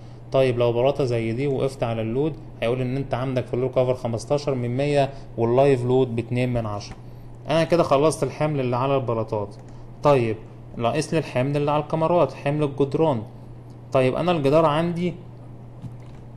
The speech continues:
في نوعين من الحمل بتاع الجدران بتاعت الوول، تمام؟ ممكن يكون عندك الحمل موزع، يعني عندي ادي بلاطه ويبقى الحمل موزع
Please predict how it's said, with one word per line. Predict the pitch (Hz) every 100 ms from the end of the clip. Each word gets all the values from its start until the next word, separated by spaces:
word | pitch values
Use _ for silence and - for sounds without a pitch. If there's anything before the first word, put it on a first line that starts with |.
| - - - - -
في | 156
نوعين | 170 143 165 156
من | 131
الحمل | 110 151 151
بتاع | 147 135
الجدران | 135 120 117 120 113
بتاعت | 110 135 127
الوول، | 117 107 104 - - - - -
تمام؟ | 110 120 151 151 - - - - - - - - - - - - - -
ممكن | 165 190 170
يكون | 143 139 160
عندك | 147 160 143 - 127
الحمل | 113 147 147 117
موزع، | 113 120 143 147 170 139
يعني | 113 110
عندي | 113 135 120 117
ادي | 123 117 110 -
بلاطه | 110 117 135 170 180 - - - - - - - - - -
ويبقى | 117 127
الحمل | 120 - 131 120
موزع | 110 113 131 139 160